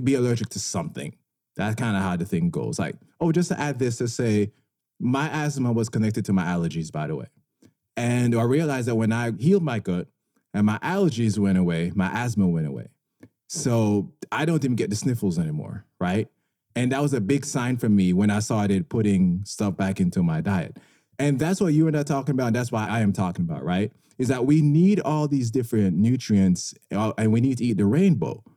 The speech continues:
But we have to go on a search first and heal that gut, and then slowly start to reintroduce things into your diet as time goes along. And, and with anything, the gradual approach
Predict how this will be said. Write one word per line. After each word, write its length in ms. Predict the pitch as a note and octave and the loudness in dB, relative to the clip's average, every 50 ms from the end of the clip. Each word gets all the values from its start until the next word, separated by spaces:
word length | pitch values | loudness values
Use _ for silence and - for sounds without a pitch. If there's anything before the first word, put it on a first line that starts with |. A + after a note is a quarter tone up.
| _ _ _ _ _ _ _ _ _ | _ _ _ _ _ _ _ _ _
But 420 | - G#2+ A2 D3 C#3 C3 A#2 - - | -2 0 2 2 2 0 -4 -4 -2
we 180 | C#3 C3 C3 | 0 0 0
have 260 | B2+ C#3 D#3 F3 F#3 - | 0 -2 -2 -4 -2 -2
to 80 | F#3+ | -2
go 220 | D#3+ D3+ D3+ C#3+ C#3+ | 0 0 0 0 0
on 180 | B2+ B2+ A#2+ | 0 0 0
a 200 | A#2 G#2+ G#2+ F#2+ F2 - _ _ _ _ _ _ - - - - | 0 0 0 -2 -4 -8 _ _ _ _ _ _ -20 -20 -16 -12
search 580 | - - - - - D3 C3 - - - - - | -10 -8 -4 -2 -2 -2 -2 -2 -8 -12 -14 -14
first 580 | - - A#2+ A#2 A2+ - - - - - - _ _ _ - _ _ _ _ _ _ _ - | -10 -6 -2 -2 -2 -2 -4 -8 -12 -14 -16 _ _ _ -20 _ _ _ _ _ _ _ -6
and 260 | B2 B2+ B2+ A#2+ A#2 | -4 -2 0 0 0
heal 340 | A2 - E3+ F#3 F3+ F3 D#3 | 2 4 4 6 6 4 2
that 260 | C#3+ A#2+ A2+ - F#2+ | 0 -4 -4 -6 -4
gut, 280 | A#2 A2+ G#2 G2 F2+ - - | -2 -2 -2 -2 -2 -4 -2
and 260 | C3 C3+ B2 G#2+ A#2 | -2 -2 -2 -2 -2
then 340 | - E3+ F#3 G#3 G3+ F3 D#3 | 0 2 4 4 4 4 2
slowly 560 | - - - - D#3 D3 D3+ E3 F3 F#3 F3+ | 0 -4 -4 0 0 2 2 4 4 2 2
start 380 | E3+ - - D#3 C#3+ D3 C#3+ | 0 0 -2 -2 -2 -2 -2
to 80 | - C#3 | -2 -2
reintroduce 800 | C3 B2+ A#2+ A2+ A#2+ C#3 C#3+ - C3 A#2+ A#2+ A2+ A2+ A2 A2 - | -2 0 0 0 0 -2 -2 -4 -2 0 0 0 0 0 -2 -2
things 380 | - A2+ G#2 G2 F#2+ F2+ F2 - - _ _ _ _ _ _ _ _ - | 0 2 4 6 4 4 2 -2 -12 _ _ _ _ _ _ _ _ -2
into 420 | C3 C3+ C#3 C#3+ C#3+ C3+ - - | 0 2 4 2 2 0 0 0
your 340 | B2 A#2 A2 A2+ A2 G#2 G2+ | 2 2 4 4 4 4 2
diet 500 | F#2 E2+ F#2+ F#2 A#2+ A#2+ A2 G2 F#2+ - - | 2 0 0 -2 0 0 0 0 -2 -2 -4
as 300 | - G2+ G#2+ A2 G#2+ - | -4 -4 -2 -2 -4 -4
time 420 | - - A#2+ A2+ G#2 G2+ G2 F#2+ | -4 -2 0 0 2 2 2 2
goes 260 | F2 G2+ G2 G2 F#2+ - | 2 2 2 2 2 0
along. 520 | F2 F2+ F#2 G#2+ - A2+ G2 F2+ F2+ G2 - _ _ _ _ - | 0 0 0 2 2 2 2 2 0 0 -4 _ _ _ _ -4
And, 260 | C3 C3+ C#3 C#3+ C#3 C3+ | -2 0 0 0 2 2
and 180 | D3 D3+ D#3 E3 | 4 4 4 4
with 100 | G#3 A#3 | 2 2
anything, 320 | B3+ A#3 G#3+ - - A2 | 0 0 0 0 0 0
the 100 | G2+ G#2+ | 0 0
gradual 460 | G2+ C#3 C#3 D3 D3+ C#3+ D3 C3+ B2+ | 0 0 -2 -2 -2 -2 0 0 0
approach 500 | A2+ G#2+ - B2 A#2 F#2 C#2+ - - - | 0 0 0 0 0 -2 -2 -6 -10 -16